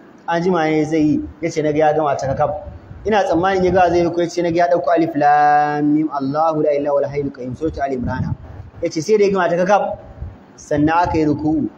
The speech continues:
To, ai in ka kula, gwanda tsayuwa ma da ruku'i doguwa ai. Yanzu da a ce ka tsaya awa ɗaya,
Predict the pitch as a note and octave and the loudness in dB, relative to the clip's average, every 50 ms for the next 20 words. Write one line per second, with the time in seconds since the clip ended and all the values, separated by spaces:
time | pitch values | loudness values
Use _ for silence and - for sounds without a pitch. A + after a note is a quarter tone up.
0 | - - - - - F#3 G3+ A3+ A#3+ B3+ C#4 C#4 - G#3+ G3+ F#3 F3+ E3+ D#3+ D#3 | -18 -20 -18 -8 -2 2 2 2 2 2 0 2 2 2 2 4 2 2 0 0
1 | D#3 G#3 A3+ B3 B3 B3 - - G3 F#3 F#3 F#3 F#3+ G3 F#3+ E3+ D3+ C#3+ D3 - | 0 2 2 2 2 2 2 2 2 2 2 4 4 4 2 2 0 -2 -4 -4
2 | G#3 G#3+ E3 D3 D3 C#3 C#3 C3+ C#3 C3+ C3+ A#2+ - - - - - - - - | -6 -4 -2 0 0 0 0 0 0 0 -2 -4 -6 -10 -18 -20 -20 -20 -20 -20
3 | - - - - - - - - - - - - - - - - - - - - | -20 -18 -18 -18 -20 -20 -18 -14 -10 -8 -8 -8 -10 -12 -18 -18 -20 -20 -20 -20
4 | - - - - - - - - - D#3 D#3+ D#3+ G3 C4+ C4 G3 E3+ E3 - A#3+ | -20 -20 -20 -20 -20 -20 -14 -6 -2 -2 0 0 2 2 4 4 2 2 2 0
5 | - - E3+ - - G#3 F#3+ E3 D3+ D#3+ E3 D3 - - B2 A#2+ A#2+ - | 0 0 0 0 2 2 2 2 4 4 2 2 2 0 0 -2 -2 -4